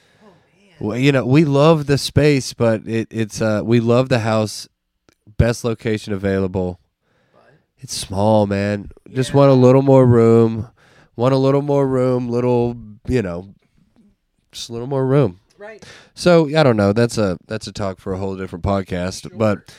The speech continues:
Speaker 2: but the cat situation, so far, so good.
Speaker 1: That's great,
Speaker 2: It's
Speaker 1: man.
Speaker 2: great to have a little tiny cute thing.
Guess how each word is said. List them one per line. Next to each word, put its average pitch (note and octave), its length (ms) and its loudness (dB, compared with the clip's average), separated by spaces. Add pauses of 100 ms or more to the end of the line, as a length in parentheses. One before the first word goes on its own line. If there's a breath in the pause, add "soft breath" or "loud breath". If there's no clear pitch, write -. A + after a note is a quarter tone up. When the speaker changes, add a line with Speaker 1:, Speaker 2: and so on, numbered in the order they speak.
(200 soft breath)
Speaker 2:
but B2+ 100 -4
the C3+ 80 -10
cat E3 260 -4
situation, D#3 600 -4
so C#3 200 -2
far, C#3 200 -4
so C#3 240 -2
good. C3 300 -4
Speaker 1:
That's - 120 -20
great, - 200 -12
Speaker 2:
It's C3+ 120 -2
Speaker 1:
man. - 60 -14
Speaker 2:
great D#3 220 4
to C3+ 100 2
have B2+ 160 -2
a B2 40 -4
little A#2+ 380 2
tiny A#2 480 -6
cute G#2+ 400 -6
thing. G2+ 560 -2